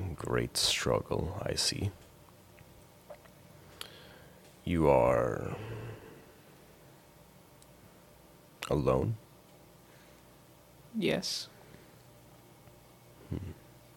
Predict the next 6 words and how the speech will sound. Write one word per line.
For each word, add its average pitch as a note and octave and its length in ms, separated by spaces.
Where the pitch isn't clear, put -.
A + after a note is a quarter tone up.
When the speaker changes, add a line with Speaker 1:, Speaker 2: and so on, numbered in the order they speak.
Speaker 1:
What - 340
was C2+ 240
his C#2+ 160
name? C#2 340
All - 80
right. - 160